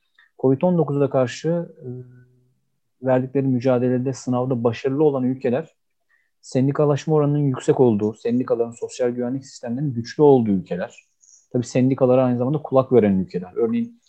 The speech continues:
Yeni Zelanda, e, işte İrlanda, Danimarka, e, gibi örneklerde. Şimdi Türkiye'de de pek çok ülkede sendikalar, e, ilk on dört gün kapanma,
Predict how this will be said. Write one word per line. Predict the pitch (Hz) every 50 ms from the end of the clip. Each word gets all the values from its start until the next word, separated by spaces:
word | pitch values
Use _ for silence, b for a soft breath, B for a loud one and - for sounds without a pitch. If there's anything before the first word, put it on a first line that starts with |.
| _ - -
Yeni | 120 123 135 127
Zelanda, | 120 135 131 139 135 123 104 101 - - _ _ _ _ _ _ _ _ _ _ _ _ _ _ b b b b b _ -
e, | 113 107 107 107
işte | 104 - - 117
İrlanda, | 139 135 127 120 123 127 120 120 117 110 104 98
Danimarka, | 113 110 117 117 120 117 117 113 - 110 104 101 - _ _ _
e, | - 98 98
gibi | 98 101 98 104
örneklerde. | 101 101 101 98 101 - 101 101 117 139
Şimdi | 135 - - 135 131 -
Türkiye'de | - - 180 160 - 165 147 127 113 95
de | 95 113 147 160 - _ _ _ _ -
pek | 156 147 151
çok | 147 135 -
ülkede | 127 120 - 123 147 143
sendikalar, | - - 143 156 160 147 139 131 156 190 190 _ _ _ _ _ _ _ _ _ _ _ -
e, | 147 131 123 120 120
ilk | 123 - - 185 180 165 -
on | - 165 175 175 165
dört | 151 131 123 -
gün | - 165
kapanma, | 151 - 135 120 - 131 127 123 117 120 131 185 -